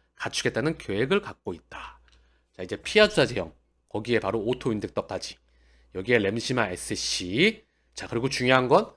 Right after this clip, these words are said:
우리가 가지고 있는 에스씨 피하 주사 제형에 대한 원천 기술, 그리고 현재 주가에 대한 위치, 우리가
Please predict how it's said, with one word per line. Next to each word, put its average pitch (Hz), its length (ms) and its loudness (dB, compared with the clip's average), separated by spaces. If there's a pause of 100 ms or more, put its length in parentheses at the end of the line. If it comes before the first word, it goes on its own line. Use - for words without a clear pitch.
(140)
우리가 110 200 -2
가지고 113 280 -4
있는 135 300 -2
에스씨 113 420 -4
피하 196 220 2
주사 170 140 0
제형에 127 180 2
대한 107 340 0
원천 143 540 -2
기술, 107 300 -8 (500)
그리고 135 220 4
현재 180 400 2 (220)
주가에 147 440 6
대한 143 320 2
위치, 143 540 -2 (400)
우리가 160 500 4